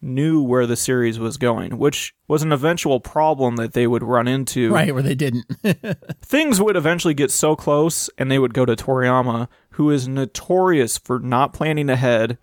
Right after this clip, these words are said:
Speaker 1: and coming up with the next week's story almost two or three days before he would storyboard it.
Speaker 2: Yeah.
Speaker 1: So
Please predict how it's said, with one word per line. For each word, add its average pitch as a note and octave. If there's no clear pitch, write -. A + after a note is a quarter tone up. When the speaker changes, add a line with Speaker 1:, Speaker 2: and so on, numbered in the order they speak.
Speaker 1:
and C3+
coming A#3
up F#3+
with D3+
the D3
next C#3
week's C#3
story C3
almost F3+
two G3
or F#3+
three E3+
days D3+
before C3
he B2
would A2+
storyboard -
it. -
Speaker 2:
Yeah. G2
Speaker 1:
So B2